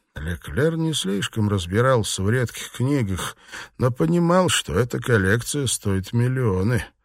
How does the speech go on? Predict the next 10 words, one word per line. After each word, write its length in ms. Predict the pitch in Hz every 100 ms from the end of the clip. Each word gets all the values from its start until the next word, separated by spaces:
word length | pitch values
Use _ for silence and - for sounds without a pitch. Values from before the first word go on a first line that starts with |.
| _ _ _ _
Теперь 320 | - - 107
ему 160 | 117 113
стало 380 | - 101 107 104
понятно, 680 | 101 101 117 120 98 - 71
почему 500 | 80 - 90 95 85
в 160 | 76
доме 380 | 65 123 113 90
столько 680 | - - 104 101 - - 85
датчиков 880 | 78 98 82 - 80 73 80 78
дыма. 460 | 73 110 85 69 58